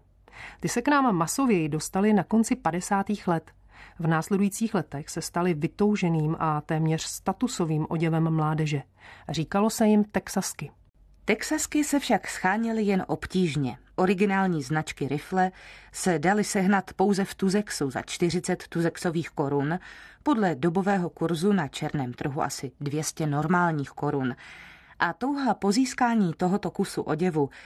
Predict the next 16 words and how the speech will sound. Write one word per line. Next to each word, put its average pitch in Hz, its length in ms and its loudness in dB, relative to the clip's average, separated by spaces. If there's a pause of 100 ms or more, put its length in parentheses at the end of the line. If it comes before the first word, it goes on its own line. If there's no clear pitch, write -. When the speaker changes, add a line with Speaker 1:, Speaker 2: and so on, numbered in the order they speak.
(260)
Speaker 2:
byla 175 300 2
obvykle 240 480 0
hlavním 214 520 4
důvodem, 180 680 2
proč - 300 -4
se 269 160 0
mladí 180 360 2
lidé 165 320 0
snažili 170 560 -2 (100)
přes - 320 -6
překupníka 151 720 -4 (380)
získat 202 600 0
tuzexové 208 640 0
koruny 208 600 2
neboli 156 340 0
bony. 135 340 -2